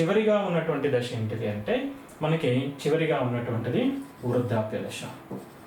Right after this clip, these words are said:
ఇలా కూడా అడగొచ్చు మనకి, వృద్ధాప్య దశ. So, దీన్నే ఓల్డ్ ఏజ్ అంటాం. ఏమని అడగొచ్చు అని చెప్తున్నాను? ఎలిజబెత్ హెర్లాకే అనే మనోవిజ్ఞాన శాస్త్రవేత్త ప్రకారము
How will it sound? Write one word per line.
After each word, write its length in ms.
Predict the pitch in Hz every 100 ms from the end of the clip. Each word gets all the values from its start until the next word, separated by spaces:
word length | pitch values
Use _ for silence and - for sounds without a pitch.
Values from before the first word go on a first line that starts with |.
| - - - -
ఇలా 220 | 196 214
కూడా 220 | 214 214
అడగొచ్చు 360 | 214 - - - -
మనకి, 260 | - - - - - - - - - - - - - - - - - - - - - - - - - - - - - - -
వృద్ధాప్య 520 | 139 127 110 104 -
దశ. 240 | - - - - - - 76 - - - 85 - - - - - - - -
So, 80 | 190 175
దీన్నే 440 | 175 170 160 - 165
ఓల్డ్ 340 | 170 165 156
ఏజ్ 180 | 175 -
అంటాం. 260 | 104 - - - - 151
ఏమని 240 | 151 196
అడగొచ్చు 340 | 190 190 190 175
అని 100 | 180
చెప్తున్నాను? 460 | 175 170 170 190 269 277 - - - -
ఎలిజబెత్ 560 | 143 165 180 190 202 202
హెర్లాకే 640 | 170 170 175 175 175 175
అనే 200 | 170 165
మనోవిజ్ఞాన 760 | 165 139 156 175 170 165 160 160
శాస్త్రవేత్త 760 | - 147 147 151 147 131 127
ప్రకారము 680 | 131 127 120 123 143 254